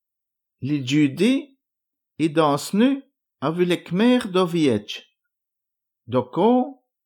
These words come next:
les jeudis, c'est ton clap en joue.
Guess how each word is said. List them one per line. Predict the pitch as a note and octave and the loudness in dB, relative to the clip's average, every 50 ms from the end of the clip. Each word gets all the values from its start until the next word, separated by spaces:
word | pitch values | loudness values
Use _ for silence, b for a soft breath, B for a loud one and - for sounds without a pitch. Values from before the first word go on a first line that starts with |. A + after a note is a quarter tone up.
| _ _ - | _ _ -8
les | G#3+ D#3 E3 B2+ G#2 | -4 -4 -4 -4 -4
jeudis, | A2+ B2 A#2+ A2 G#2+ A2 E3 G#3+ B3+ B3 C4+ C4+ _ _ _ _ _ _ _ _ _ _ _ _ _ _ _ | -2 -2 -2 -2 -2 0 0 0 0 -2 -4 -8 _ _ _ _ _ _ _ _ _ _ _ _ _ _ _
c'est | - - C3+ C3 - - - | -10 -6 -6 -6 -6 -6 -2
ton | - A3+ A3 | -2 -2 -2
clap | G#3 - - A#3+ B3+ A#3+ A#3+ - | -2 -4 -2 0 0 0 0 0
en | E3+ C3+ C3 B2 B2 | 0 0 0 0 0
joue. | - A3 A#3 G3 A#2 E2 - - | -2 -2 -2 -2 -4 -4 -8 -14